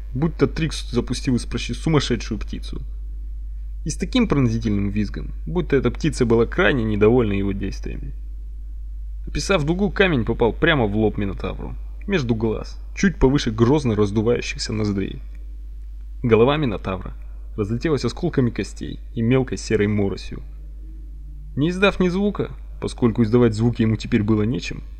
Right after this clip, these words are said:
Минотавр рухнул от рву к ногам Трикса. Воняло ужасно. Всё окрест было покрыто липкой, серой гадостью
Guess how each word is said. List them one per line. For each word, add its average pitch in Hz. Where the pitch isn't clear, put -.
Минотавр 127
рухнул 104
от 104
рву 120
к -
ногам 107
Трикса. -
Воняло 107
ужасно. -
Всё 165
окрест 160
было 127
покрыто 131
липкой, 127
серой 143
гадостью 113